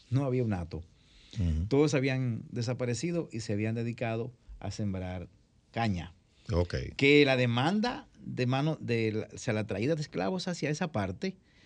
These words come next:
Speaker 1: el crecimiento de la caña como producto, la demanda de, de, o sea, la llegada de los esclavos provocó una demanda de carne, y la demanda de carne a su vez se hacía hacia Santo Domingo,
Speaker 2: Ujú.
Speaker 1: o sea, la colonia española,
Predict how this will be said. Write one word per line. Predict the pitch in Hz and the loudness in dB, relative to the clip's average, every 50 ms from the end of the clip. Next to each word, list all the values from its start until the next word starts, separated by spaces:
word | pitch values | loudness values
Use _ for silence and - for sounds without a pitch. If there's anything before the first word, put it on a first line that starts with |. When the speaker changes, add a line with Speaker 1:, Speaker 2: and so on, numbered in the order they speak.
| - - - | -20 -8 -2
Speaker 1:
el | 107 117 110 | -2 0 0
crecimiento | 110 113 107 107 110 104 110 120 147 170 160 180 165 | 0 -2 -2 0 0 2 2 2 0 0 -2 -2 -2
de | 120 110 | -2 0
la | 110 104 98 104 | 0 -2 -4 -4
caña | - - 120 131 156 156 143 156 190 208 - | -6 -4 -2 0 0 0 0 -2 -2 -4 -6
como | - 117 110 107 101 | -4 -4 -4 -2 -2
producto, | 104 98 98 98 104 101 98 - - 151 175 - - _ - - - - - - | -2 -2 -2 -2 -2 -2 -4 -4 -4 -4 -4 -6 -10 _ -20 -20 -20 -20 -12 -4
la | - 117 113 | 0 2 2
demanda | 107 107 101 104 113 135 147 147 151 | 2 2 2 0 0 0 0 0 0
de, | 151 151 147 147 143 - | 2 2 2 2 0 0
de, | - 127 131 127 127 127 120 - - 107 - | -2 -2 -2 0 0 -2 -2 -6 -10 -14 -6
o | - | -2
sea, | 120 113 | 0 0
la | 107 | 2
llegada | 101 101 104 113 135 | 2 2 0 0 -2
de | |
los | 143 127 - | -2 -4 -6
esclavos | 147 - 139 120 113 113 107 - - _ _ _ - | -6 -4 -4 -4 -4 -4 -6 -10 -12 _ _ _ -6
provocó | 127 143 165 185 170 - - 135 | -4 -2 -2 -2 -2 0 0 0
una | 135 127 | 2 2
demanda | 123 117 110 113 113 127 139 160 175 175 175 170 | 0 0 0 0 -2 0 0 0 -2 -2 -2 -2
de | 160 143 | -2 -4
carne, | - - 113 107 101 92 87 90 95 120 127 - - - - _ _ _ _ _ _ _ _ _ _ _ _ - | -2 -2 -2 -2 0 -2 -2 -2 -2 -4 -4 -6 -10 -18 -20 _ _ _ _ _ _ _ _ _ _ _ _ 2
y | 147 | 4
la | 131 131 123 | 6 6 4
demanda | 120 117 120 135 156 185 208 | 4 2 0 0 0 0 -2
de | 220 | 0
carne | - 214 208 208 208 202 202 | 2 2 2 2 2 2 0
a | 196 | 0
su | 196 - 214 196 | -2 -2 -4 -2
vez | 180 185 175 | -2 -2 -4
se | - - 175 | -2 0 0
hacía | 165 147 - - 202 208 185 135 123 139 165 196 | 0 0 0 0 0 2 2 2 2 2 2 2
hacia | 214 214 - 240 247 240 | 0 -2 -4 -6 -4 -4
Santo | 208 - 214 208 190 208 | -4 -4 -4 -4 -4 -4
Domingo, | 202 170 135 123 120 123 160 220 - - _ _ _ _ _ - | -4 -2 -2 0 -2 -2 -4 -6 -8 -12 _ _ _ _ _ 0
Speaker 2:
Ujú. | 107 92 85 80 85 | 0 2 2 2 2
Speaker 1:
o | |
sea, | 95 123 120 | 2 2 2
la | 120 104 | 2 0
colonia | - 113 110 113 127 143 147 151 151 147 147 143 143 143 | 0 2 2 2 4 4 4 2 2 2 2 0 0 -2
española, | 131 127 156 156 143 139 131 123 135 165 196 | -2 -2 0 0 2 2 2 2 0 0 -4